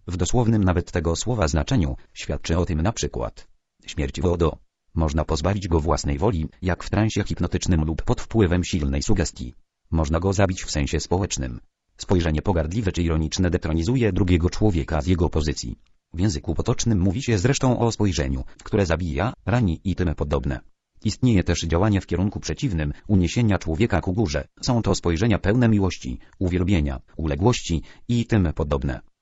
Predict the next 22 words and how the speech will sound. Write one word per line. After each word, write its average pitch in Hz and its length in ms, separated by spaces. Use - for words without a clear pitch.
Za 87 140
pomocą 104 420
spojrzenia 87 480
człowiek 78 320
nawiązuje 87 420
pierwszy 98 320
kontakt 90 460
ze 85 120
swoim 80 280
otoczeniem 80 420
społecznym. 71 580
Wymiana 92 380
spojrzeń 110 420
pozwala 85 340
mu 101 100
zorientować 82 580
się, 90 240
z - 120
kim 76 200
ma 87 140
do 76 120
czynienia, 76 440